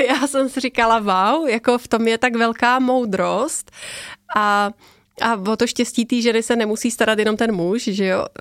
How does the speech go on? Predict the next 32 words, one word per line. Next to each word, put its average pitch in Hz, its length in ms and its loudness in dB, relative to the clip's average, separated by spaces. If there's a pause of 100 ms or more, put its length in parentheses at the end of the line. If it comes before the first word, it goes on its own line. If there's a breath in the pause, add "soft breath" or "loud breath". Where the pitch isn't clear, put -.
(180)
Prostě 214 340 -2
ta 220 160 0
žena 208 300 0 (120)
potřebuje 208 440 0
pochopit, 190 580 -2
že 202 240 0
ona 208 280 2
sama 196 500 0
se - 200 0
bude 214 240 2
starat 220 320 2
o 190 80 0
to, 190 160 -2
že 196 120 2
je 226 140 0
šťastná, 165 720 -2 (680 loud breath)
protože 208 380 2
ten 247 200 2
chlap 220 280 -2
je 233 180 0
jako 214 220 -2
vlastně, 254 480 0 (440 soft breath)
on 220 160 2
už 233 60 2
je 262 120 4
automaticky 226 680 0
šťastný, - 440 -6
když 151 180 -6
ta 170 120 -2
žena 175 260 -2
je 160 80 -2
spokojená. 170 680 -4